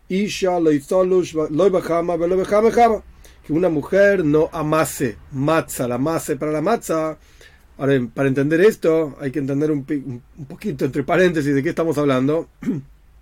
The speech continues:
La producción de matzah para Pesach tiene que ser una producción con muchísimo cuidado, de manera tal que no pase una cantidad de tiempo, dieciocho minutos, para que nunca llegue a leudar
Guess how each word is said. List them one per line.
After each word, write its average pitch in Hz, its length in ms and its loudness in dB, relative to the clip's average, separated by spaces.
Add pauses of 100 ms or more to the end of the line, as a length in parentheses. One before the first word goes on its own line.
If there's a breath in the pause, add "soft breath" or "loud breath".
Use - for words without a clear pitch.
(680 loud breath)
La 131 140 -4
producción 139 420 2
de 208 60 2
matzah 160 400 0
para 139 180 -2
Pesach 175 640 0 (420 soft breath)
tiene 147 220 0
que 135 100 -2
ser 170 300 2
una 156 200 -4
producción 151 460 0
con 151 180 0
muchísimo 185 560 0
cuidado, 160 280 2
de 165 80 0
manera 151 260 0
tal 170 180 -2
que 175 300 0
no 156 380 -2
pase 185 340 -2
una 135 140 -2
cantidad 139 320 0
de 156 100 4
tiempo, 190 340 2
dieciocho 165 520 0
minutos, 147 680 -2 (1600 soft breath)
para 151 240 2
que 147 120 0
nunca 196 420 2
llegue 196 300 -2
a 170 40 4
leudar 175 920 4